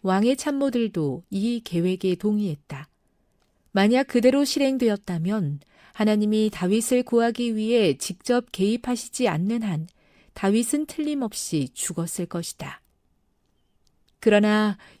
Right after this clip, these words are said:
유명한 아히도벨을 능가하는 더 뛰어난 지혜가 사건들을 이끌고 있었다. 후세는 그 회의에 초청받은 적이 없고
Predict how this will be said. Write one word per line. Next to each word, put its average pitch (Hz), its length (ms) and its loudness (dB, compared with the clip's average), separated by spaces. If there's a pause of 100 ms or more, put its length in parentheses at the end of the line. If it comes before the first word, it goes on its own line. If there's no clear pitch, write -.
유명한 240 600 2
아히도벨을 233 840 4
능가하는 190 800 0 (260)
더 220 320 2
뛰어난 277 600 0
지혜가 190 760 -2
사건들을 202 880 -2 (140)
이끌고 170 540 -4
있었다. - 580 -10 (1800)
후세는 247 880 2
그 254 320 2
회의에 269 420 2
초청받은 254 760 -2
적이 202 300 -2
없고 156 580 -4